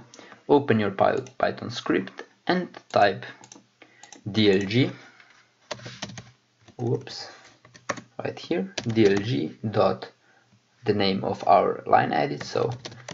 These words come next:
for me it's just line edit, and then dot set placeholder text. And in here, type your name of placeholder.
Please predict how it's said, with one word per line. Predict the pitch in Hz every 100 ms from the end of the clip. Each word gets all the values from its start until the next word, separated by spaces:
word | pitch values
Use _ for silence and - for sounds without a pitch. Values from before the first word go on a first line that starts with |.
| -
for |
me | 101 98
it's |
just | 113 - - -
line | 113 - -
edit, | 147 160 165 - _ - _ -
and | 160
then | 120 110 113
dot | 107 92 80 - - -
set | - - - 50 - -
placeholder | - - - - 110 110 120 - _ _ - - - - - - - - - - - -
text. | - - - - - - - - - - - - - - - - _ - - -
And | - 110 -
in | 104
here, | - 156 170 165 - - - - _ _ - _ _ _ _
type | 139 131 135 - -
your | 151 139 139 - - -
name | 110 104 104
of | 110 -
placeholder. | 110 110 - 101 101 107